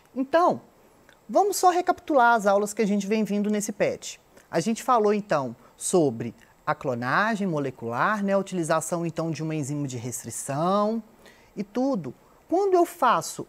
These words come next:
essa análise, então, essa enzima de restrição atuante nesse D N A, que ela vai cortar nessa molécula em vários fragmentos, eu vou ter, então, ali vários fragmentos de D N A, de vários tamanhos. E isso é importantíssimo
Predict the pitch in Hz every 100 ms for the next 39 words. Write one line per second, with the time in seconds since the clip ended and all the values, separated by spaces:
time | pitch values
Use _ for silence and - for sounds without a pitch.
0 | _ 214 247 - 233 - 202 208 254 311
1 | 285 202 208 196 175 - 180 - 208 175
2 | 247 285 214 202 196 180 - 170 170 -
3 | 156 208 254 - 185 165 147 135 123 117
4 | 156 208 165 - _ _ 185 190 196 185
5 | 220 202 - - 233 226 - _ - 185
6 | 247 233 220 170 156 - 151 147 214 254
7 | - 170 139 120 160 202 135 - - _
8 | _ _ - _ 254 294 320 311 302 311
9 | 294 285 285 302 277 285 294 294 339 330
10 | - _ - 359 370 359 339 320 311 330
11 | 370 320 269 - _ _ _ _ _ 208
12 | 269 285 269 - 302 320 277 254 233 -
13 | - _ _ _ _ _ 269 285 339 -
14 | 311 302 349 - 359 - 269 233 208 269
15 | 320 - - 175 139